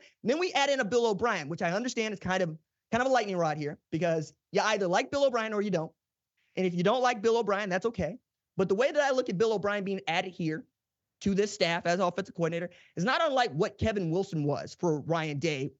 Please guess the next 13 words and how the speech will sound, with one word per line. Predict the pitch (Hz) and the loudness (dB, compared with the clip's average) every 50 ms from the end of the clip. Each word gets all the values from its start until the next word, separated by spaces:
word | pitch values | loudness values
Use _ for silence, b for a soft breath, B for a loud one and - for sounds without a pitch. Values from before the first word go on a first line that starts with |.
| _ _ - | _ _ -6
when | 170 170 190 | -4 -2 -2
he | 170 190 285 311 | -2 -2 -2 -2
was | 285 214 147 | -2 -2 -2
back | - - 170 113 - _ - - | -2 -2 -2 -2 -4 _ -6 -4
at | 160 | -2
Ohio | 156 151 151 143 139 127 104 | -2 -2 -4 -6 -8 -8 -8
State. | - - 117 104 - b b b b b b b | -10 -10 -12 -12 -12 b b b b b b b
It's | 202 196 202 | -2 0 0
another | 185 160 165 185 214 262 262 269 | 0 0 2 2 2 2 2 0
great | 202 226 240 240 - | 0 0 0 -2 0
set | - 233 226 | -4 -4 -4
of | - - | -2 -4
eyes. | 156 160 156 180 220 | -4 -2 -2 -2 -4